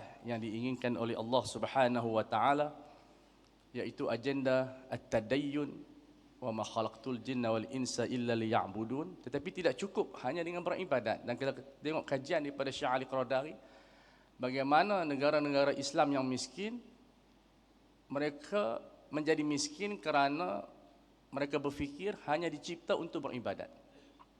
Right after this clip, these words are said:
Maka lahirlah fikrah pencen awal, ya. Tak nak bekerja, nak beribadat.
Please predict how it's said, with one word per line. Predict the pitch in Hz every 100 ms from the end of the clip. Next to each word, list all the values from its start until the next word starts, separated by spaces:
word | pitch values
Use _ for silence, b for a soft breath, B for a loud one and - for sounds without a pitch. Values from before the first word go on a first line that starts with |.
| _ _ - B B B B B -
Maka | - 165 214
lahirlah | 196 180 170 127
fikrah | 123 143 139 127
pencen | 104 131 135 131 127 123
awal, | 131 131 131 131 131 127 127 127 131 -
ya. | 127 147 - - B B B B - -
Tak | 131
nak | 131 123
bekerja, | 127 139 139 120 131 131 127
nak | 127 117
beribadat. | 123 113 120 135 135 131 131 127